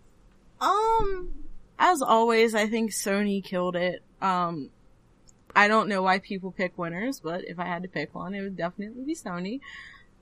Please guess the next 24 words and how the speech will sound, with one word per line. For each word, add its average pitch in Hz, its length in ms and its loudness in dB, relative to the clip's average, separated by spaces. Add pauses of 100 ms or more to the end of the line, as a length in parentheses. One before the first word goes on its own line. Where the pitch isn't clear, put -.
Um, 214 540 0 (580)
but 220 380 8 (380)
I 247 100 2
think 294 240 -2
I'm 381 160 2
most 247 380 2
excited 208 580 -4
for 196 680 -2 (280)
probably, 302 800 0
there's, 285 180 -2
like, 392 160 0
quite 247 240 0
a 247 60 -2
few 233 220 -4
games 226 260 -2
that 214 120 -6
piqued 214 240 -10
my 202 140 -6
interest. 196 680 -6 (460)
Will 220 120 -2
I 208 140 2
play 185 260 -4
them 220 160 -4
all? 277 300 2